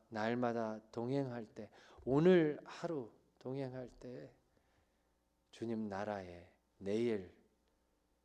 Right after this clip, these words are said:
아침에 주님 나라에 가 있더라도 그 인생은 하나님이 기뻐한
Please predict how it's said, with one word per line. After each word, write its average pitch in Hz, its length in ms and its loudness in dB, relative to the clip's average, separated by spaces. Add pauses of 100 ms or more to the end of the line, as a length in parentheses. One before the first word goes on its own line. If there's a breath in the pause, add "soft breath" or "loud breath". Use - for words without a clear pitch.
(280)
아침에 95 640 -10 (120)
주님 117 320 -4
나라에 113 420 2
가 113 200 -4
있더라도 101 640 -8 (340)
그 110 180 0
인생은 101 560 -6
하나님이 104 520 -4 (320)
기뻐한 113 640 -4